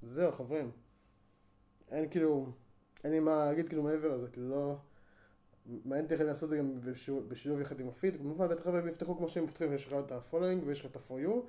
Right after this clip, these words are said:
יעשו עוד אחד כזה של stories, ממש בקלות. הם ככה כבר איזה אלף חמש מאות מהנדסים, או כאילו משהו כזה אצלם ב-, ברחבי החברה. קרוב גם בגלל זה הם נכנסים גם לארץ, הם גם עובדים פה בשיתוף פעולה עם כמה חברות הייטק.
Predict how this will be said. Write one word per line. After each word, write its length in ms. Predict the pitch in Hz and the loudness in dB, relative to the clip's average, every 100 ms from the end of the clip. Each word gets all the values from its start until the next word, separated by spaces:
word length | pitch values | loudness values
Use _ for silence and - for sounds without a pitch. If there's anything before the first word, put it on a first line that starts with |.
| - - - | -8 -16 -14
יעשו 180 | - 180 | -4 0
עוד 180 | 165 | 0
אחד 220 | 165 165 147 | 2 0 -2
כזה 240 | 135 135 123 - | -2 -4 -6 -12
של 160 | 131 127 127 - _ - | -8 -8 -10 -20 _ -20
stories, 560 | - 147 139 120 120 - _ _ | -4 -2 0 -2 -8 -18 _ _
ממש 280 | 131 143 143 | -6 -2 -2
בקלות. 500 | 139 127 110 107 - - _ - - _ _ _ _ _ - | -4 -6 -6 -8 -14 -20 _ -20 -20 _ _ _ _ _ -14
הם 80 | 120 | -8
ככה 180 | 139 135 | -4 -4
כבר 160 | 135 | -2
איזה 120 | 131 | -2
אלף 180 | 139 139 | 0 -2
חמש 260 | 139 139 143 | -4 -4 -4
מאות 140 | 143 | -6
מהנדסים, 640 | 135 131 123 160 156 147 135 123 - 120 | -4 -4 -4 0 0 0 -4 -8 -18 -14
או 140 | 117 120 | -10 -8
כאילו 200 | 123 117 | -6 -6
משהו 240 | 127 127 | -6 -6
כזה 180 | 127 131 | -8 -6
אצלם 340 | 123 - 135 127 | -8 -6 -6 -4
ב-, 260 | 120 117 120 - - - _ _ - | -4 -6 -10 -16 -20 -20 _ _ -8
ברחבי 360 | 123 123 127 | -6 -4 -2
החברה. 560 | 135 135 117 143 175 202 190 | -2 -4 -6 0 2 2 0
קרוב 200 | - 131 | -6 -6
גם 100 | 135 | -4
בגלל 140 | 127 139 | -2 0
זה 100 | 151 | 2
הם 60 | |
נכנסים 280 | 147 143 151 | 0 -2 -4
גם 160 | 143 127 | -2 -2
לארץ, 480 | 123 175 185 - 123 | 0 2 0 -4 -10
הם 60 | |
גם 100 | 117 113 - - - - - | -10 -10 -14 -20 -20 -20 -14
עובדים 280 | 120 139 | -8 -6
פה 100 | 143 | -4
בשיתוף 300 | 156 - 151 | -6 -8 -12
פעולה 240 | - 156 160 | -6 0 0
עם 80 | 147 | 0
כמה 220 | 160 151 | -2 -2
חברות 320 | - 143 151 | -4 -4 0
הייטק. 320 | 165 196 208 | 0 -2 -6